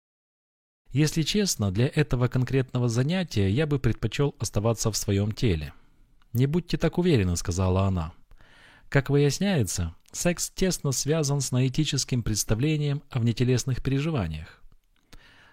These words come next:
Лэнгдон простонал. «Ты во всём видишь свою работу?» «В этом случае да». Как вам известно, во время сексуальной кульминации разум переживает блаженный миг забвения, когда весь материальный мир исчезает.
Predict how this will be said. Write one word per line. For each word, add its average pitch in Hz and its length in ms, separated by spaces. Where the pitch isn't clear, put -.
Лэнгдон 127 500
простонал. 101 720
«Ты 110 140
во 101 140
всём 147 280
видишь 117 380
свою 107 260
работу?» 120 480
«В 143 60
этом 220 220
случае 214 400
да». 120 260
Как 147 200
вам 160 200
известно, 147 500
во 104 100
время 131 280
сексуальной 131 640
кульминации 127 920
разум 139 480
переживает 123 720
блаженный 123 580
миг 107 280
забвения, 98 800
когда 95 280
весь 113 320
материальный 98 600
мир 139 340
исчезает. 82 800